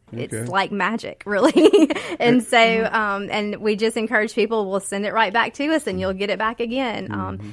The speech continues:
Speaker 2: four hundred dollars to individual and eight hundred for couples.
Speaker 1: All right. Uh, can they do that? Uh, I guess they'd have to do it by December thirty-first for last year's, uh, write-off, right?
Speaker 2: That's right. For,
Speaker 1: Okay.
Speaker 2: it's, it's active now. There is
Speaker 1: Mm-hmm.
Speaker 2: a limit. There's a cap on it. So I encourage people to get it in, but don't wait till the end of the year to do that.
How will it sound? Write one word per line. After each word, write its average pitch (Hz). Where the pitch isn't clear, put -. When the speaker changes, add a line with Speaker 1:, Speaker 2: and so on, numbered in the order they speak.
Speaker 2:
four 220
hundred 214
dollars 202
to -
individual 196
and -
eight 190
hundred 185
for -
couples. -
Speaker 1:
All 117
right. 120
Uh, 104
can 113
they 117
do 120
that? 123
Uh, 95
I 95
guess 98
they'd 113
have 104
to 92
do 98
it 85
by 90
December 95
thirty-first 98
for 76
last 90
year's, 71
uh, 78
write-off, 71
right? -
Speaker 2:
That's 185
right. -
For, 190
Speaker 1:
Okay. -
Speaker 2:
it's, 190
it's 202
active 247
now. 214
There 190
is 196
Speaker 1:
Mm-hmm. 214
Speaker 2:
a 208
limit. 196
There's 185
a 175
cap 196
on 202
it. 202
So -
I 180
encourage 190
people 185
to 180
get 185
it 185
in, 185
but -
don't 185
wait 185
till 208
the 185
end 190
of 180
the 180
year 180
to 196
do 180
that. 175